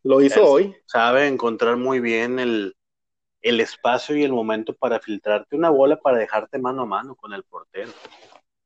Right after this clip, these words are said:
Speaker 2: Eso es lo que yo más le, le reconozco a, a Charlie. Esa visión que tiene para poner un pase entre líneas,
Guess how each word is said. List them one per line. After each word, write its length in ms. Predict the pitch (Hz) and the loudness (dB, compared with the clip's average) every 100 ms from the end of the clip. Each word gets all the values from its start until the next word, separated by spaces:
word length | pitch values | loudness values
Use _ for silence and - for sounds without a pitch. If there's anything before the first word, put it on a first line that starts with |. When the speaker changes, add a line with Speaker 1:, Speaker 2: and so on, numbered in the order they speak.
| _ | _
Speaker 2:
Eso 160 | - 170 | -2 4
es 60 | |
lo 120 | 170 | 4
que 120 | 156 143 | 4 2
yo 120 | 147 | 4
más 200 | 156 156 | 4 4
le, 440 | 156 151 139 117 | 6 6 6 6
le 160 | 110 113 | 6 2
reconozco 800 | 104 107 107 107 120 - - 131 | 2 -2 -4 -6 -6 -8 -10 -8
a, 260 | 101 76 | -6 -6
a 80 | 87 | -6
Charlie. 460 | - 104 120 107 87 - _ _ _ _ _ - - _ _ | -6 -8 -6 -8 -12 -16 _ _ _ _ _ -20 -20 _ _
Esa 180 | 107 147 | -2 2
visión 420 | 143 120 127 135 | 2 2 -2 -2
que 120 | 135 | -4
tiene 300 | 127 120 123 | -6 -6 -8
para 240 | 123 113 104 | -6 -6 -6
poner 280 | 104 110 120 | -10 -6 -6
un 160 | 131 | -6
pase 360 | - 117 - 131 | 0 0 0 -2
entre 280 | 120 110 101 | -2 -2 -2
líneas, 600 | 107 120 127 131 - | 0 -2 0 -2 -4